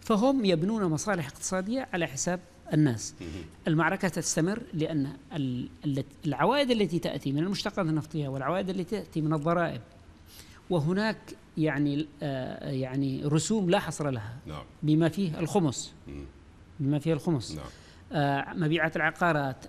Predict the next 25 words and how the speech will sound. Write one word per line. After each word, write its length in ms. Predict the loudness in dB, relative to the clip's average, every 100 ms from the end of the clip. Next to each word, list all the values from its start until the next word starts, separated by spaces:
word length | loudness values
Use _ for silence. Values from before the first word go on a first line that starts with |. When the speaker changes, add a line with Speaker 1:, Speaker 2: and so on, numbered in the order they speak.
| -6
Speaker 1:
أشياء 240 | -4 -2
كثيرة، 480 | -2 0 0 0 -4 -10 -6 0
نسب 360 | 0 2 0
عالية 400 | 0 2 0 0 -2
جدًا 260 | 0 0 2
يتم 260 | 0 0 -2
تقاضيها 520 | -2 -2 2 2 2
من 120 | 0
الناس، 380 | 2 0 -2 -6 -16 -20 -20 -20
فالناس 1040 | -6 2 2 2 0 2 4 4 2 -2 -2
يعانوا 400 | 0 0 0 -2
الأمرين 640 | 0 0 0 -2 0 -2 -6 -18 -20 -8 0
من 440 | 4 6 4 2 -6 -12 -10
حجم 680 | -4 0 0 0 0 2 2
الضغوط 720 | 2 0 -2 0 2 2 0
الاقتصادية 560 | -2 -4 -2 -2 0 0
التي 200 | 0 0
يتعرضون 520 | 0 0 0 0 0
لها 160 | -2
من 100 | -2
الحوثيين. 400 | -4 -6 -8 -8 -10 2
كل 360 | 6 8 6
العائدات 560 | 2 0 0 2 0 0
هذه 220 | -2 -2
تذهب 360 | -2 -2 0